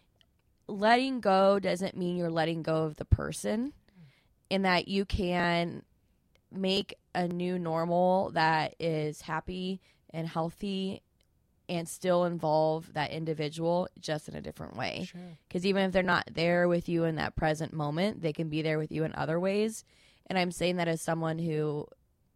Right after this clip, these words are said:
Speaker 1: still hasn't figured out how to let go. Like I said, both of my grandpas are no longer with me, and they had more impact in my life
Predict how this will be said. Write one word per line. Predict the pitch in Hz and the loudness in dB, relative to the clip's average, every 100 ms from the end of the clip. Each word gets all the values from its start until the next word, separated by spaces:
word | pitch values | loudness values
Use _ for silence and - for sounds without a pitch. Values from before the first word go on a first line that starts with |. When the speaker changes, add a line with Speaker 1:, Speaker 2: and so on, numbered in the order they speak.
| _ | _
Speaker 1:
still | - - 175 | -12 0 2
hasn't | 170 170 190 | 2 0 -2
figured | 175 165 | -2 4
out | 170 185 | 4 4
how | 160 | 4
to | |
let | 175 170 | 4 4
go. | - 156 151 214 - - _ _ | 2 4 4 2 -4 -20 _ _
Like | 170 | 0
I | 170 | 0
said, | 160 165 151 147 | 2 2 2 0
both | 160 160 | 0 0
of | 165 | 2
my | 156 | -2
grandpas | 147 156 - 156 156 | 0 0 4 4 4
are | 156 | 2
no | 156 | 2
longer | 151 151 156 | 2 0 0
with | 151 151 | -2 -4
me, | 165 165 | -4 -4
and | 151 147 | -2 -4
they | 147 147 147 - - _ _ _ _ _ | -4 -2 -4 -6 -14 _ _ _ _ _
had | 175 156 147 151 156 - - _ _ _ _ _ _ _ _ | -2 2 2 2 -2 -8 -20 _ _ _ _ _ _ _ _
more | 185 175 175 | 0 4 4
impact | - 180 202 156 156 - | 2 -2 2 4 4 2
in | - 165 | -4 -2
my | 156 156 | -2 0
life | 147 151 165 - | 0 -2 -4 -10